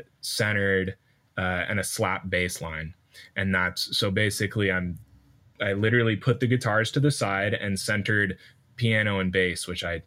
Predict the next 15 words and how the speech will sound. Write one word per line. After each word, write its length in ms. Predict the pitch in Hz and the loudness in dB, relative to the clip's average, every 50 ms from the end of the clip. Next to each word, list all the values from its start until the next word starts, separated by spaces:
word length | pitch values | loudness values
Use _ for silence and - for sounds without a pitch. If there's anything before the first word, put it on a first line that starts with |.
| _ _ _ _ _ _ _ - | _ _ _ _ _ _ _ -2
do 120 | - 101 | 0 0
not 200 | 92 87 85 - | 0 0 -2 -4
really 180 | 82 85 85 85 | -4 -4 -4 -4
know 160 | 82 85 85 | -6 -6 -6
how 140 | 82 87 85 | -6 -6 -6
to 100 | 82 80 | -6 -8
play. 300 | - - 87 85 80 80 | -6 -4 -4 -2 -2 -2
But 200 | 85 95 90 - | -4 -4 -2 0
the 80 | 113 | 0
whole 220 | 95 120 120 117 98 | 4 6 6 6 4
point 340 | 95 - 110 104 98 - - | 4 0 0 0 0 -2 -4
was 160 | 98 - - | -6 -6 -4
to 80 | - | -4
be 180 | 95 95 98 95 | -2 0 0 0
like, 380 | 92 90 87 82 80 - - | 0 0 -2 -2 -4 -6 -10